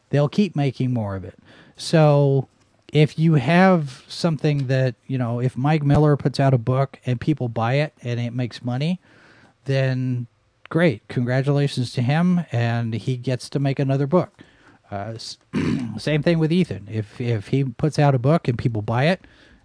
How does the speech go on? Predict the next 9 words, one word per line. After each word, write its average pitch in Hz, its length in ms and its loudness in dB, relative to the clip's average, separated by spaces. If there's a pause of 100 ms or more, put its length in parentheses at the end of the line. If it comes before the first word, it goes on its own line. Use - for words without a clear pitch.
(200)
make 92 260 -4
another 202 240 6
book. 120 340 -4 (440)
Uh, 101 340 -4
Mitch 120 240 -4
Breitweiser, 151 520 -2 (580)
people 113 320 -4
buy 123 240 2
it, 185 180 2